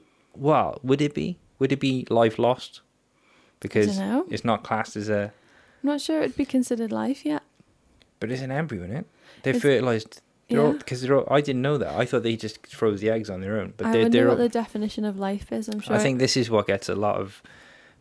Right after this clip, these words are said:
Speaker 1: political things
Speaker 2: Mm.
Speaker 1: in debates and stuff.
Speaker 2: I think it's a huge ethical thing as well. Like, say if you have got frozen embryos,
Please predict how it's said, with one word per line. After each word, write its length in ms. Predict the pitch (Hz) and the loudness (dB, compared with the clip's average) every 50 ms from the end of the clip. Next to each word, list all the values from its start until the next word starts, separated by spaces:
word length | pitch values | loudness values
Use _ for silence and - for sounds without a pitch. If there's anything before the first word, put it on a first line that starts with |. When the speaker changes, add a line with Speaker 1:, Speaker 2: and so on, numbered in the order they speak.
| _ _ - | _ _ -6
Speaker 1:
political 500 | - 110 113 90 78 107 - 113 107 98 | -2 0 2 2 0 0 -2 -2 -4 -2
things 640 | - 107 104 101 98 98 95 87 - - - - | -2 -4 -4 -2 -2 -4 -4 -6 -10 -10 -10 -10
Speaker 2:
Mm. 320 | 220 214 214 208 208 202 196 _ | -8 -6 -6 -6 -8 -10 -12 _
Speaker 1:
in 360 | - - 107 104 95 92 - - - - | -12 -8 -8 -6 -6 -8 -10 -16 -14 -8
debates 420 | - 101 - 104 98 92 - - 104 | -8 -6 -4 -2 -4 -4 -6 -8 -10
and 200 | 101 98 95 95 | -8 -8 -8 -8
stuff. 420 | - - 92 90 - - - - _ _ _ _ _ - | -8 -6 -8 -8 -8 -14 -20 -20 _ _ _ _ _ -2
Speaker 2:
I 60 | 247 | 0
think 180 | 226 262 269 302 | 2 2 2 2
it's 120 | 339 320 | 0 -2
a 60 | 359 320 | -4 -4
huge 280 | - - 269 254 - | -2 -2 -2 -2 -2
ethical 400 | - - 220 - - - 240 240 | -2 -4 -6 -6 -8 -6 -6 -6
thing 240 | 233 - 226 220 220 | -4 -4 -4 -4 -4
as 120 | 214 - | -4 -4
well. 180 | - 208 202 196 | -2 -2 0 0
Like, 220 | 196 190 185 - - | 0 -2 -4 -6 -8
say 300 | - - 214 214 214 214 | -8 -6 -4 -4 -4 -4
if 320 | 208 - 214 - - - - | -4 -4 -6 -6 -8 -16 -10
you 140 | - 214 214 | -6 -6 -6
have 320 | 190 - 202 190 190 196 - | -4 -2 -2 -2 -2 -2 -4
got 200 | - - - - | -6 -8 -6 -4
frozen 340 | - 208 214 208 208 196 | -4 -2 -2 -2 -4 -4
embryos, 560 | 196 202 208 220 202 185 - - - - - | -4 -4 -2 -2 -2 -2 -2 -2 -6 -8 -12